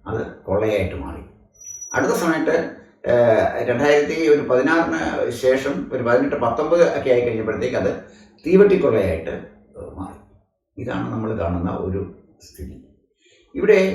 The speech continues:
ഏഹ്, ശബരിമല ക്ഷേത്രത്തെക്കുറിച്ചും തിരുവിതാംകൂർ ദേവസ്വം ബോർഡിനെക്കുറിച്ചും പറയുമ്പോൾ എനിക്ക് ഓർമ്മ വരുന്നത്, ഏഹ്, ശബരിമലയിൽ നിന്ന് കണ്ണുനീരോടെ മലയിറങ്ങിയ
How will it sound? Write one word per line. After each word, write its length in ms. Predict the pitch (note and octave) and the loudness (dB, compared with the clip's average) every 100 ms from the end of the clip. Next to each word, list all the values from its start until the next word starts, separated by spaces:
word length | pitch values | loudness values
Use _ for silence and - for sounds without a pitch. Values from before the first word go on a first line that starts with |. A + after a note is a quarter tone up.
| - | -2
ഏഹ്, 400 | C3 C3 A2+ - | 0 2 2 0
ശബരിമല 840 | - B2+ C#3+ E3+ E3 E3 E3 - | -4 0 2 2 0 0 0 -6
ക്ഷേത്രത്തെക്കുറിച്ചും 920 | - B2 B2 C3+ C3 C3 A#2+ A#2 G#2 - | -4 -2 -2 -4 -4 -4 -4 -6 -6 -8
തിരുവിതാംകൂർ 500 | A2 B2 C3 B2+ A#2 | -4 0 0 0 0
ദേവസ്വം 380 | A2 A2+ B2 A#2 | 2 2 0 -2
ബോർഡിനെക്കുറിച്ചും 600 | A2 A2 G2 F2 G2+ F#2 | -2 -4 -6 -6 -4 -4
പറയുമ്പോൾ 360 | E2+ E2+ F#2 | -4 -4 -4
എനിക്ക് 200 | F#2+ - | -4 -4
ഓർമ്മ 260 | F#2 F#2 G2 | -2 -2 -4
വരുന്നത്, 320 | G2+ - F#2+ - - - _ _ _ - | -4 -8 -10 -12 -20 -20 _ _ _ -6
ഏഹ്, 300 | F#2 F2 - | -4 -4 -6
ശബരിമലയിൽ 520 | - C#3+ E3 E3 D#3+ | -4 -2 0 -2 0
നിന്ന് 220 | C#3 D3 | 0 0
കണ്ണുനീരോടെ 800 | A#2 A2+ C3 C3+ B2 A2+ A#2+ - - _ _ _ _ - | 0 -2 0 0 2 0 -2 -4 -16 _ _ _ _ -6
മലയിറങ്ങിയ 760 | A#2+ D3 B2 G2+ G2+ G#2 - | 0 2 2 0 -2 -4 -6